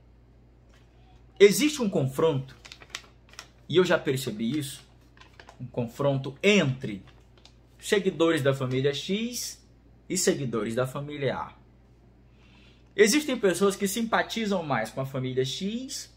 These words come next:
e existem seguidores que simpatizam mais com a família A. E nisso não há problema algum. Todo mundo é livre pra gostar mais de alguém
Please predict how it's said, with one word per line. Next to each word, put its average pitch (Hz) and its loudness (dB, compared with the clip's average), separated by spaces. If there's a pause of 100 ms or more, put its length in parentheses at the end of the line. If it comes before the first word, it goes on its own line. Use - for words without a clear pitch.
(140)
e 170 2
existem 185 0
seguidores 143 -2
que 151 -6
simpatizam 147 -2
mais 131 -2
com 131 -8
a 131 -6
família 143 -4
A. 123 0 (420)
E 233 -2
nisso 262 2 (300)
não 262 0
há 165 6
problema 127 0
algum. 135 -2 (560)
Todo 233 4
mundo 175 -2
é 127 6
livre 202 -2
pra 170 0
gostar 135 0
mais 117 -2
de 175 4
alguém 226 0